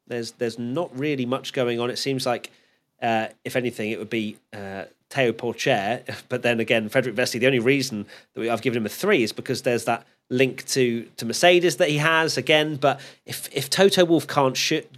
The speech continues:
shoe in, sorry, again, Mick <laughs> Schumacher, then how is he gonna do it with, with Frederik Vesti? I'm still gonna stay with a three out of ten just purely because he is a young driver on the sidelines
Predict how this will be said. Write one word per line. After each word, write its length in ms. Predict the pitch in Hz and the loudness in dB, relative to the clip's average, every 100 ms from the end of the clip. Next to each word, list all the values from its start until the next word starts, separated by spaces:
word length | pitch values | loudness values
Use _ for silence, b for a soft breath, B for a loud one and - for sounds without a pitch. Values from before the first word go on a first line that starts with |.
| - _ _ _ _ - | -20 _ _ _ _ -2
shoe 320 | - 156 151 | 2 6 6
in, 340 | 131 135 147 - _ _ | 6 4 -4 -12 _ _
sorry, 440 | - 120 117 113 113 | -4 -2 0 -2 -6
again, 360 | 113 127 120 113 | -4 0 0 0
Mick 200 | 120 123 | -6 -2
<laughs> 0 | |
Schumacher, 600 | - 127 113 - 120 131 B B B _ _ - | 0 2 0 0 -2 -2 B B B _ _ 4
then 480 | 127 127 127 131 - _ _ _ _ _ - | 6 4 0 -6 -12 _ _ _ _ _ -8
how 300 | - 151 139 | -4 0 0
is 100 | 131 | 0
he 60 | |
gonna 200 | 135 131 123 | 0 -2 0
do 200 | 131 120 | 0 0
it 120 | 110 | -2
with, 240 | 117 - | -8 -6
with 160 | 120 117 | -8 -6
Frederik 360 | - 120 113 | -4 -4 -6
Vesti? 520 | - 120 - 110 101 110 _ _ _ _ _ _ | -4 -4 -4 -6 -8 -10 _ _ _ _ _ _
I'm 60 | - | -12
still 260 | - 175 165 | 0 2 2
gonna 180 | 160 | 0
stay 540 | 135 - - - 151 143 | -2 -4 -2 2 4 4
with 140 | 123 | 0
a 40 | 110 | -2
three 240 | 127 110 | -4 -2
out 100 | 104 | -2
of 40 | 107 | -4
ten 220 | 113 107 | -4 -4
just 140 | - - | -8 -2
purely 220 | 127 113 | -2 -2
because 300 | 113 120 - | -4 -6 -6
he 100 | 123 | -6
is 220 | 117 123 | -4 -4
a 60 | 117 | 0
young 240 | 117 113 | 0 0
driver 540 | 113 113 107 107 107 - _ | -2 -2 -2 -4 -4 -8 _
on 140 | 127 123 | -4 -2
the 80 | |
sidelines 800 | 110 123 110 107 107 104 104 - | 0 2 2 2 0 0 -2 -6